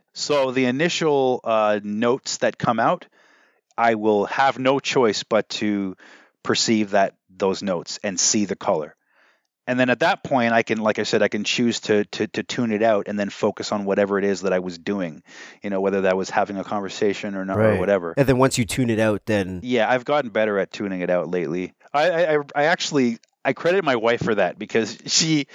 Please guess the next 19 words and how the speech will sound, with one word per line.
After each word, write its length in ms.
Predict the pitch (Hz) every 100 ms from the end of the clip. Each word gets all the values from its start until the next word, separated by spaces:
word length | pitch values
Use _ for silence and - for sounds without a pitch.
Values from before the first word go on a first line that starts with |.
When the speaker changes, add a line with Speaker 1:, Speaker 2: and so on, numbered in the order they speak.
| - - - - -
Speaker 1:
she 200 | 165 131
hates 360 | 120 139 -
when 160 | 131 117
I 40 |
lose 240 | 107 113 -
concentration. 800 | 110 107 110 214 202 185 - 185
<laughs> 120 | 302
So 240 | - - 269 - 262
she's, 300 | - 214 190 - - 226
we're 260 | 170 165 214
like, 280 | 185 170 - 196 - - - 151
"Are 60 |
you 120 | 214 247
listening 400 | 190 - 196 180
to 120 | 185
me?" 120 | 202 -
<laughs> 40 | - - - - - 302 -
You 100 | 262 254 -
know, 140 | 240